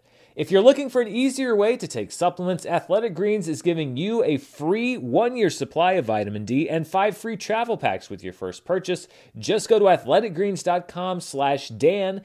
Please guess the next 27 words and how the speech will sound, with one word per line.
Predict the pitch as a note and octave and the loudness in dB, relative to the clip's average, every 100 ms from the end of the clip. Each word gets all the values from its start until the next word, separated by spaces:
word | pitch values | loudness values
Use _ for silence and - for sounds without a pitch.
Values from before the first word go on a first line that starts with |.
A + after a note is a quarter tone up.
| _ - | _ -2
That's | C3+ C3+ | -2 0
athletic | D3+ D3 A#2 F3+ B3 | -4 -4 -2 0 0
greens | F#3 A#3+ A#3+ F3+ | -2 -2 -2 0
dot | A3 G#3+ G#3+ | 0 0 -4
com | A3+ G#3 G3 | -6 -4 -4
slash | F#3+ - G#2+ A2 B2+ - | -8 -10 -6 -4 -4 -2
Dan. | C3 G#2+ B1+ - _ _ - | -2 -2 -6 -20 _ _ -14
Check | - F2+ | -8 -4
it | A#2+ | -4
out. | G2+ - _ _ _ _ _ _ _ _ _ _ _ _ | -6 -10 _ _ _ _ _ _ _ _ _ _ _ _
This | A2+ D3 | -6 -2
episode's | G3+ F3+ G#3 E3 | -2 -2 -2 -4
brought | A#2 E3 F3 | 0 0 0
to | F#3 | -2
you | |
by | D3+ C3 | -4 -4
stamps | - D#3+ F3 - | -4 -4 -6 -4
dot | E3 C#3 | -4 -4
com, | - E3+ D3+ | -6 -6 -4
the | C#3 - G#3+ | -6 -4 0
easy | C4+ C#4 B3+ | 0 2 2
way | A3 | 2
to | F#3+ | 0
send | - G3+ F3+ C3+ | -2 -2 -2 2
whatever | G3+ A#3+ A#3+ | 2 2 -2
you | G#3+ | -4
need | A#3+ C#4 B3+ | -2 -2 -2